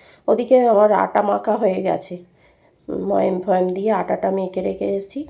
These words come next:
প্রথমে দিলাম হচ্ছে যে, উম, এ, উম, রসুন কুচো কুচো করে কাটা,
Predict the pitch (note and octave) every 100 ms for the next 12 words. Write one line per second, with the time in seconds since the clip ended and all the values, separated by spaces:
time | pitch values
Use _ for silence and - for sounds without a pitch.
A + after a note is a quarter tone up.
0 | - G#3+ A3 G3+ G3+ G3 G3 G3+ A3 -
1 | G3+ G3+ A3 A3 - - _ _ - F#3+
2 | F#3+ F3 E3+ E3+ F3 E3+ F3 F3+ _ -
3 | F#3+ F3 F3 F3 F#3 E3+ E3+ G3 - _
4 | _ _ _ _ _ - _ F#3 - _
5 | F#3+ F#3 G3+ G3 B3+ D4+ F4+ - - _
6 | - B3+ A3+ A3 G#3 A3 G#3+ A3 G3+ F#3+
7 | F#3+ C#4